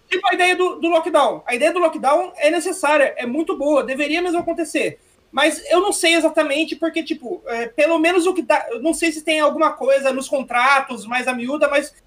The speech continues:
pelo que tá sendo divulgado pela imprensa, esse lockdown tá vindo como, como tipo, ah, todo mundo fecha a loja e se vira. Não vai ter,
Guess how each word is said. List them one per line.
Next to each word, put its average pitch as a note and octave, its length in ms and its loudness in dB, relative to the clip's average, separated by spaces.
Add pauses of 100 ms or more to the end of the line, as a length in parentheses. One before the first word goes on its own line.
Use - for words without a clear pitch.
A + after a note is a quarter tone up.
(160)
pelo G4+ 240 2
que - 60 -8
tá D#4+ 120 4
sendo A#3+ 960 -2
divulgado A3+ 460 0
pela A3 140 -6
imprensa, A#3 560 -4 (340)
esse A3+ 220 0
lockdown C#4 460 2
tá D4+ 120 2
vindo D4+ 400 0
como, D#4 640 2 (1200)
como C4+ 220 -2
tipo, D4 380 -6
ah, C#4 160 2
todo E4 280 2
mundo E4+ 200 2
fecha D4+ 360 0
a C4+ 40 2
loja D#4 480 0
e F4+ 80 2
se A4 160 -4
vira. C4 340 0
Não C#4+ 160 0
vai D4+ 160 0
ter, C#4+ 560 -2